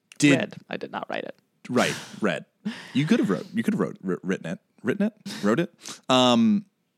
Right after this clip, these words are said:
Speaker 1: did, did Isaiah Washington know that he wasn't coming back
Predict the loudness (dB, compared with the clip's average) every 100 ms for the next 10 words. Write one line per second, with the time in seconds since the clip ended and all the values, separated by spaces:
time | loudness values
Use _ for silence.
0 | _ _ _ _ _ _ -4 0 0 -2
1 | -6 2 2 4 2 2 2 2 4 4
2 | 4 2 2 0 2 2 4 4 4 0
3 | 0 0 2 0 -2 -2 -4 -2 -4 -4
4 | -8 -16